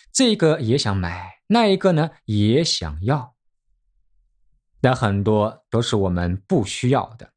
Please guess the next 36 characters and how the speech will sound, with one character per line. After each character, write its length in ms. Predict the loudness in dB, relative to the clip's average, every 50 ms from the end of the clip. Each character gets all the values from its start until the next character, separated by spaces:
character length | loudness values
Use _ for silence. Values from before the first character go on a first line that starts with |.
| _ _ _ _
啊， 220 | -6 -6 -6 -8 -12 -20 -20 -20 -18 -4 0
很 240 | 2 2 2 2
多 120 | 2 2 2
都 160 | 2 0 0
是 140 | 0 0 0
我 140 | 0 0 0
们 480 | 0 0 0 0 0 0 -2 -2 -6 _ _ _ _ _ _ _ _
锦 320 | -2 0 2 2 2 0 0
上 260 | 0 0 0 0 -2
添 300 | -4 -2 -2 -2 -2 -2
花 240 | -2 -2 -2 -2 -2
的 160 | -6 -8 -12 _ _ _ _
东 160 | -4 -4 -2
西。 260 | -4 -4 -8 -12 _ _ _ _ _ _ _ _ _ _ _ _ _ _ _ _ _ _ _ _ _ _ _ _ _ _ _ _
所 120 | 0 2 2
以 40 | 2
学 160 | 4 2 2
课 120 | 2 2
里 100 | 0 0
面 300 | 0 0 0 -2 -4 -6 -6
就 80 | -2 0
问 160 | 0 0 0
我 60 | 0
们 300 | -2 -4 -4 -6 -6 -8 _ _
啊， 280 | -10 -8 -8 -8 -10 -14 -20 -20 -20 -20 -20 _ -2
就 100 | 0 0
是 120 | 2 2
如 200 | 2 2 2 2
何 200 | 2 2 0 0
实 240 | 0 0 0 0 0
际 100 | 0 0
的 140 | 0 0 -2
区 300 | -2 -2 -2 -2 -2 0
分 320 | 2 2 2 2 0 -2 -6 _ _
想 500 | -4 -2 0 0 0 0 -2 -4 -2 0
要 380 | 2 2 2 2 0 -4 _